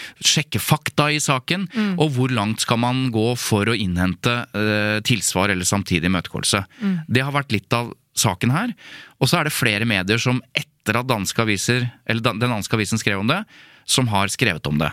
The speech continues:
Speaker 1: V G har skrevet om det, N R K har både omtalt i podcast og nett, og dette fagtidsskriftet psykologisk dot N O.
Speaker 2: Mm. Så det er jo mange ting ved denne saken som kan diskuteres, fordi, eh, eh, det som forfatteren har, eh,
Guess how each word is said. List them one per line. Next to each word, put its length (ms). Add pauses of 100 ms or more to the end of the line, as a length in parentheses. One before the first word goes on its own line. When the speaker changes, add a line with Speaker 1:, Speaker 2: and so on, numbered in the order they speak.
(120)
Speaker 1:
V 160
G 80
har 60
skrevet 320
om 140
det, 220
N 140
R 100
K 260
har 180
både 680
omtalt 400
i 60
podcast 560
og 140
nett, 340 (440)
og 320
dette 240
fagtidsskriftet 840 (140)
psykologisk 680
dot 180
N 140
O. 100
Speaker 2:
Mm. 260 (240)
Så 160 (340)
det 60
er 140
jo 80
mange 340
ting 240
ved 80
denne 240
saken 400
som 180
kan 160
diskuteres, 640
fordi, 460
eh, 760
eh, 480
det 400
som 400
forfatteren 680
har, 340
eh, 480